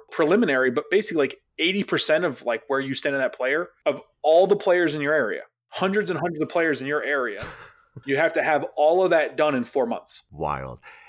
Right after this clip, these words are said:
Speaker 2: And, and I'm assuming, like, you have to get a lot of this done before the showcase game starts. Like, what about the Senior Bowl specifically, which is an event we both attend in, in Mobile, Alabama every year?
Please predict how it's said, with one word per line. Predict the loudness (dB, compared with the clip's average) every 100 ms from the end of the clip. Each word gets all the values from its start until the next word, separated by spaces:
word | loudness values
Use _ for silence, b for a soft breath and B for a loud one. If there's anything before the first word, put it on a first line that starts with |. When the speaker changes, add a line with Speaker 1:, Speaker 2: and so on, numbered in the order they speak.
| B
Speaker 2:
And, | 0
and | 2
I'm | 0 0
assuming, | 0 0 0
like, | 0 -2 -2
you | -4
have | -4 -4
to | -4
get | -2 -2 -4 -10
a | -4
lot | -2
of | -2
this | -4
done | -4 -4 -4 -6 -12 _
before | -6 -2 -2
the | -2
showcase | -4 -4 -4 -4 -4
game | -6 -6
starts. | -6 -6 -6
Like, | -6
what | -2 2
about | 2
the | 0
Senior | -4 -2 -2
Bowl | 0 -2
specifically, | -4 -4 -4 -4 -4 -4
which | -6
is | -6 -6
an |
event | -2 -2 -2
we | -6 -4
both | -2 -4 -6
attend | -6 -6 -4
in, | -6 -6
in | -6
Mobile, | -4 -4 -4
Alabama | -4 -4 -4 -4 -6 -6
every | -6 -8 -10
year? | -8 -8